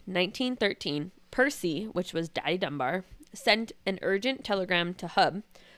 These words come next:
to alert them to keep Walters in custody, and then he hopped on a train to Hub with his wife, Leslie. When he got to the police station, the little boy was sleeping, but Percy was, al-, first of all, allowed to examine him, but he did examine him, and determined that he was basically identical to his own son,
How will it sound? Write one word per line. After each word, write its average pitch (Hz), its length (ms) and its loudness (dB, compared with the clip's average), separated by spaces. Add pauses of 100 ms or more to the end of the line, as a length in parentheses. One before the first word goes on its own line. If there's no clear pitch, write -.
(160)
to 233 120 2
alert 208 360 4
them 170 260 2
to - 80 -8
keep 220 260 -2
Walters 190 380 2
in 254 80 -2
custody, 160 560 0 (320)
and 180 180 4
then 185 140 6
he 165 140 0
hopped - 340 0
on 302 100 8
a 320 80 2
train 277 200 2
to 254 60 0
Hub 196 200 4
with 190 120 -2
his 175 140 -2
wife, 170 280 0
Leslie. - 340 -10 (840)
When 208 180 4
he 214 100 4
got 214 260 6
to - 80 -8
the 254 80 2
police 247 200 2
station, 196 460 2 (140)
the 196 140 0
little 175 200 4
boy 185 260 4
was 170 140 0
sleeping, 196 680 -4
but 190 160 2
Percy 247 380 0
was, 196 200 0
al-, 160 180 0
first 220 200 -6
of 196 40 -4
all, 165 140 2
allowed 160 280 4
to 170 60 -2
examine 151 320 -4
him, 160 220 -4
but 175 160 -6
he 170 100 -6
did 165 220 2
examine 170 400 0
him, 185 240 -4 (500)
and 208 140 0
determined 247 460 0
that 196 100 2
he 208 140 -2
was 180 180 2
basically 302 560 0
identical 214 540 0
to 196 240 -2
his 233 160 0
own 180 220 2
son, 156 340 -2